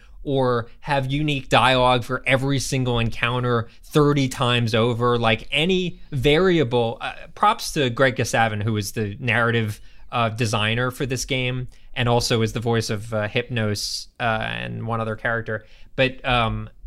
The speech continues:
he basically designed a narrative system that, um, allows the game to know, like,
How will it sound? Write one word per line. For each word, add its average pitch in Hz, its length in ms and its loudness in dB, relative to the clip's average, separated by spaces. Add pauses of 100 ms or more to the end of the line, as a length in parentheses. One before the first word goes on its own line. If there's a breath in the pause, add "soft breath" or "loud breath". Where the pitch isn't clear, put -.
(120)
he 165 280 -4
basically 214 520 -2
designed 127 760 0 (220 soft breath)
a 131 100 -2
narrative 127 480 0
system 110 600 -6 (280 soft breath)
that, 117 560 0 (220)
um, 107 520 -2 (800 soft breath)
allows 147 760 0
the 135 160 -2
game 127 380 0
to 117 420 -2
know, 135 420 0
like, 120 460 -4